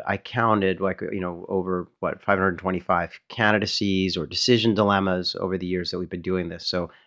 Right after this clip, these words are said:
I just wanted to mention that. And in the spirit of that, we actually got a review, the first review we've had in a little while. Now, granted, we did ask this person to write a review probably twenty times, so I, I,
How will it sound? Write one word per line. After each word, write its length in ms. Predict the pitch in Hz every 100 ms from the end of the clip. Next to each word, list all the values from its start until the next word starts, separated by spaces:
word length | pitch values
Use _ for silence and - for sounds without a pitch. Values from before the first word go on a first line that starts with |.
| -
I 40 |
just 100 | 123
wanted 180 | 151 143
to 60 |
mention 420 | 123 110 113 - 104
that. 260 | 98 -
And 160 | 117 110 123
in 300 | 120 104 -
the 80 | 113
spirit 360 | - 147 170
of 40 | 120
that, 160 | 90
we 40 | 117
actually 200 | - 135
got 120 | 110
a 40 |
review, 680 | 95 95 117 147 113 87 - _ _ _
the 80 | 117
first 340 | - 165 165
review 260 | 151 131 123
we've 120 | 113
had 140 | 120 107
in 80 |
a 80 | 101
little 240 | 104 101 98
while. 480 | 101 90 85 117 _ _ -
Now, 80 | 117
granted, 320 | 131 120 104
we 100 | 110
did 200 | 127 -
ask 320 | 101 104 -
this 120 | 107
person 320 | - 104 - 95
to 120 | 98
write 180 | 92 95
a 40 |
review 260 | 104 104 104
probably 460 | 98 87 92 92
twenty 320 | 92 95 90
times, 320 | 85 98 98 -
so 160 | 92
I, 180 | 87 92
I, 200 | 98 95